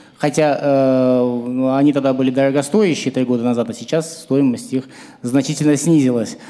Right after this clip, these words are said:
Вот. Будем надеяться, что, да, да, да, будем надеяться, что и маркеры, стоимость маркеров тоже будет снижаться. Вот, э, Гульфия Медхатовна.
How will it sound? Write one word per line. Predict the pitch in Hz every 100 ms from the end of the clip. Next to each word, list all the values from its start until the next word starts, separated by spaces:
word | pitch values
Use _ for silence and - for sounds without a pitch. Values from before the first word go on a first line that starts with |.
| - -
Вот. | 123 123 117
Будем | 127 151 165
надеяться, | 165 180 170 151
что, | - 160 151
да, | 147 143 - -
да, | 151 147 143 131
да, | 135
будем | 131 190 175
надеяться, | 165 175
что | - 156
и |
маркеры, | 156 160 180 160 135 120
стоимость | 113 - 143 139
маркеров | 139 170 147
тоже | 151 135
будет | 131
снижаться. | 120 123 120
Вот, | 135 131 - -
э, | 139 127 123 127 123
Гульфия | 139 135
Медхатовна. | 165 143 147 139 139 143